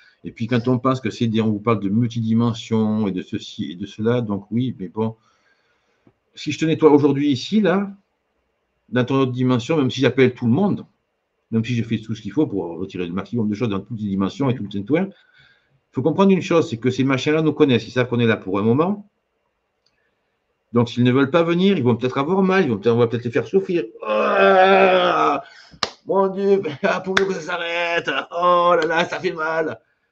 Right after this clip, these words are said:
Euh, ben non, mais ils en ont rien à foutre. Ils savent qu'ils sont là pour un moment.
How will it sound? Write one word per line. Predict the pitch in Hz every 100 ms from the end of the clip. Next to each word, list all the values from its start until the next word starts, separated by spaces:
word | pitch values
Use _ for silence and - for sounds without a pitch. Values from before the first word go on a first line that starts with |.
| _ _ _
Euh, | 92 101 147
ben | 190
non, | 208 240 220
mais | 170 156 151 147
ils | 139 139 175
en | 180
ont |
rien | 208 214
à |
foutre. | 208 220 - - _
Ils | -
savent | 190 190
qu'ils | 175
sont | 180
là | 175
pour | 165 175
un |
moment. | 170 156